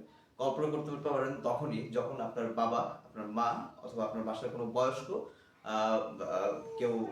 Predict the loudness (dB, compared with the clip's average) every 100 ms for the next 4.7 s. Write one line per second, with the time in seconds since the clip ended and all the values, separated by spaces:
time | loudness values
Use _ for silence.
0 | -6 -12 -4 -2 -2 0 2 2 2 -2
1 | -4 -6 -6 -8 -8 -18 -20 _ -20 -20
2 | -6 -6 2 4 6 6 4 4 2 2
3 | -2 -8 -8 0 4 6 6 4 4 4
4 | 2 2 0 -2 -4 -6